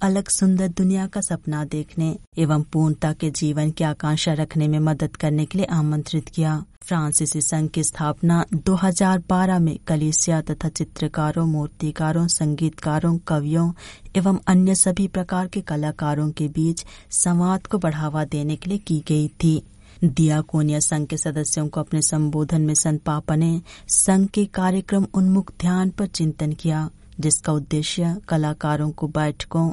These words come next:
संगीत कार्यक्रमों, प्रदर्शनों और इसी तरह के कार्यक्रमों के माध्यम से कलीसिया के साथ एक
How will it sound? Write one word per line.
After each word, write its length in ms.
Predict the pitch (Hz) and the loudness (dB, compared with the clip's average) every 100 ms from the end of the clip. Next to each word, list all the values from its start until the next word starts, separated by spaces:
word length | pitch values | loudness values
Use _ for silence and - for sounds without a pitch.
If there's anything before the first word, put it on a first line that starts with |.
| - | -2
संगीत 540 | - 151 147 147 156 | 0 0 0 -2 -6
कार्यक्रमों, 680 | - 156 151 151 151 160 165 170 - - - | -2 -2 -2 -2 -2 0 -2 -4 -14 -14 -6
प्रदर्शनों 600 | 147 151 147 - 170 170 - - - | -2 0 0 0 0 0 -4 -20 -2
और 160 | 196 190 202 | 0 0 0
इसी 220 | 190 196 | 0 0
तरह 260 | - 185 | 0 0
के 160 | 190 190 | 0 -4
कार्यक्रमों 640 | 175 151 151 147 151 151 | -2 -2 0 -2 0 0
के 160 | 156 160 | 0 0
माध्यम 420 | 151 151 143 156 | 0 0 0 0
से 220 | 147 170 | 2 2
कलीसिया 480 | 160 151 147 156 156 | 0 0 -2 -2 -2
के 160 | - 151 | -2 -2
साथ 300 | - 160 165 - - - - | 0 0 0 -4 -16 -14 0
एक 220 | 190 175 | 0 0